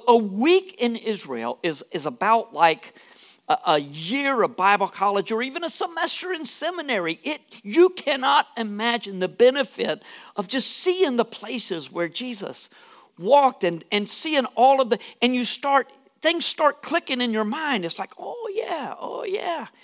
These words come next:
You, you, s-, some of you need to see a map of a, a, a place to get it all figured out. Others of you need to be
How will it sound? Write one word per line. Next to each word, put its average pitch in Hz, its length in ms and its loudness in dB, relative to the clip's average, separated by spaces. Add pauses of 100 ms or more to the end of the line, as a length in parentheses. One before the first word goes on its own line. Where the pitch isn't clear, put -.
(720)
You, - 240 -16
you, - 240 -20
s-, - 420 -6 (180)
some - 260 -4
of 202 100 -2
you 208 380 0 (500)
need 226 380 -2
to 180 120 -4
see 208 260 2
a 170 60 8
map 214 480 2
of 156 120 -6
a, 151 80 -2 (220)
a, 143 140 -2 (160)
a 151 40 -6
place 175 460 -2
to 156 100 -8
get 160 220 0
it 160 100 2
all 147 380 -2
figured 143 320 -6
out. 180 260 4
Others 220 320 -4
of 202 80 -10
you 185 140 -8
need 185 220 -8
to 196 60 -4
be 208 220 -4